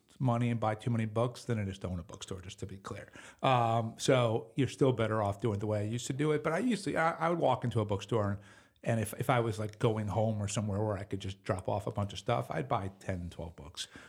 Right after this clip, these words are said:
Um, so it's not that different. You know, my, my forty, fifty page limit trigger rule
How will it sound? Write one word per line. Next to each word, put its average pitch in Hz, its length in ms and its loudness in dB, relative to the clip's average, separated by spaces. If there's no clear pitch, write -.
Um, 127 260 4
so 151 380 8
it's - 200 2
not 151 220 6
that 143 180 2
different. 139 440 2
You 147 80 2
know, 135 80 4
my, 120 280 4
my 120 200 4
forty, 123 360 2
fifty 113 300 -2
page 110 340 0
limit 107 320 0
trigger 117 380 0
rule 127 460 2